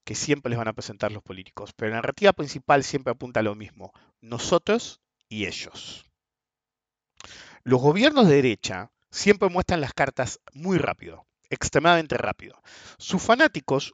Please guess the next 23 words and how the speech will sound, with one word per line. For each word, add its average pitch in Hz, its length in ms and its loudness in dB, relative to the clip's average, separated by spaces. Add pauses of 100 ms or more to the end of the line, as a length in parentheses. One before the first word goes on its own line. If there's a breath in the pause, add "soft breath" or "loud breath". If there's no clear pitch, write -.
lo 110 200 0
ven 139 180 0
como 131 400 -2
una 151 240 2
muestra 147 380 0
de 123 100 6
fortaleza, 104 760 -6 (460)
pero 202 160 2
en 233 40 -2
realidad 285 420 4 (440)
es 165 220 0
una 175 400 2
extrema 254 560 2
muestra 180 420 0
de 139 120 4
debilidad. 104 480 -4 (800 soft breath)
Desde 147 280 2
que - 120 -2
asumen, 123 680 0
en 160 140 0
el 175 100 0
fondo 339 400 0
saben, 113 680 4